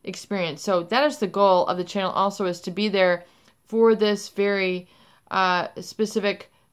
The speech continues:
uh, culture and community who have encountered this, because there's not enough support for people out there, uh, for this. So again, it's an addiction, which means like cocaine or something pleasurable, where the mind then seeks this pleasure. I've,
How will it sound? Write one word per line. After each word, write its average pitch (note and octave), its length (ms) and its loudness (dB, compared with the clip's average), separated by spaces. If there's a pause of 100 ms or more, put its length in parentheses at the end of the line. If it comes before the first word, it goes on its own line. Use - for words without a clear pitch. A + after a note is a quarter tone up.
uh, F3+ 200 -2
culture G#3+ 420 -2
and F#3 140 -4
community F#3+ 340 -4
who F#3 140 -4
have F3+ 100 -2
encountered F#3 480 -4
this, E3+ 160 -10
because F#3 260 -6
there's F#3 200 -10
not G#3+ 220 -2
enough F#3+ 300 -4
support - 520 -4
for F#3 100 -10
people F#3 300 -6
out F3+ 200 -2
there, F3 300 -4 (720)
uh, F3+ 220 -4
for G3+ 260 -2
this. F3+ 360 -6 (220)
So A3+ 300 -2
again, A3 400 0
it's G#3+ 220 -2
an G#3+ 100 0
addiction, G3 640 -4
which F#3 260 -4
means G3 340 -4
like F#3+ 240 -2
cocaine A3+ 640 0
or G3 100 0
something G#3 340 -2
pleasurable, F3+ 880 0 (420)
where A3+ 160 6
the G3+ 120 2
mind A3+ 500 4
then G#3 200 4
seeks G#3+ 540 -4
this F#3+ 320 -2
pleasure. F#3 540 0 (100)
I've, F3+ 240 -2